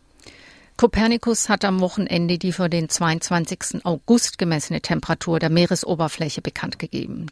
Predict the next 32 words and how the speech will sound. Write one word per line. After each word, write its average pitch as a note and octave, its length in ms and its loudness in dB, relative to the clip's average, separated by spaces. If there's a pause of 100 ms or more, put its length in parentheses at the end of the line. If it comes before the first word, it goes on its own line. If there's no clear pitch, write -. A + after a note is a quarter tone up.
Diese F#3+ 220 2
liegt F#3 200 0
bei - 300 4
einundzwanzig F3+ 640 0
Komma E3 260 0
einem E3+ 320 2
Grad F3 420 4
und G3 200 -2
ist - 260 -6
so E3 160 2
hoch D3 280 -4
wie E3 80 2
noch D#3 260 -4
nie. E3 320 4 (680)
Der F#3 80 4
letzte A3+ 320 4
Rekord A3 400 2
war F#3+ 160 4
im E3+ 120 2
März E3 320 -2
zweitausendvierundzwanzig E3+ 1300 2
aufgestellt D#3+ 600 0
worden. E3+ 460 4
Damals G#3 480 4
lag F#3+ 180 4
die G3 160 -4
Temperatur F#3+ 580 0
bei F3+ 140 2
einundzwanzig F3 600 0
Komma E3 220 2
null F#3+ 340 6
Grad. - 440 -4